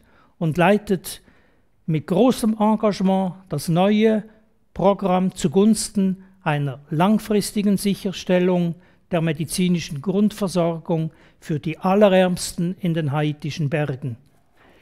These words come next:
Wir fanden andere Partner, wie das Schweizerische Tropeninstitut in Basel oder das Westschweizer Kinderhilfswerk Enfants du Monde. Dann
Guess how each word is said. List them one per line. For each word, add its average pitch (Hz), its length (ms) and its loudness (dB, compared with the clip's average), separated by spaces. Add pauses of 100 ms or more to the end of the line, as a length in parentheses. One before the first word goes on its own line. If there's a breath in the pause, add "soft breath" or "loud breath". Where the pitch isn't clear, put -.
(760 soft breath)
Wir 185 120 2
fanden 220 300 4
andere 220 420 6
Partner, 147 540 -6
wie 170 100 0
das 175 160 -2
Schweizerische 175 720 -2
Tropeninstitut 185 1040 0
in 143 140 0
Basel 185 600 0 (500 soft breath)
oder 180 560 2
das 165 340 -4
Westschweizer 165 840 -2
Kinderhilfswerk 175 1000 0
Enfants 165 460 0
du 143 60 0
Monde. 208 320 2 (1400 soft breath)
Dann 226 520 4